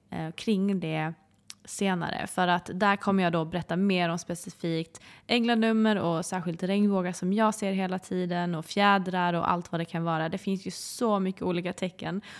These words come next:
och beroende på hur närvarande och liksom, eh, eh,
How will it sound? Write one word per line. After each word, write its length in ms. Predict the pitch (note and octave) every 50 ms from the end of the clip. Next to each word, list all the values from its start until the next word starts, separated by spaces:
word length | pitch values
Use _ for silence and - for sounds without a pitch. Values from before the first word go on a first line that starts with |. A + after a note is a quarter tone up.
| - - -
och 120 | G3+ G#3
beroende 560 | G3 F#3 G#3+ A3+ A#3+ D4 D4 A3+ A#3+ A3+ G#3
på 360 | G#3 - - B3+ G#3 F3+ F3+
hur 400 | F#3+ G3+ - A3 A3+ G#3+ G3 F#3+
närvarande 840 | F#3 G3 G3 F#3+ F#3+ F#3+ F#3 F#3 F3 E3+ E3+ E3 E3 E3 E3 E3 E3 -
och 300 | - E3+ E3+ E3+ E3 - - - - - - - - - - - - - _
liksom, 460 | - F#3 - - F#3 F3 F3 E3+ E3
eh, 340 | F2 C2 G1+ G1+ G1+ - - G3 - _ _ _ _ _ _ _
eh, 460 | - - - G1+ G1+ - - - G#3+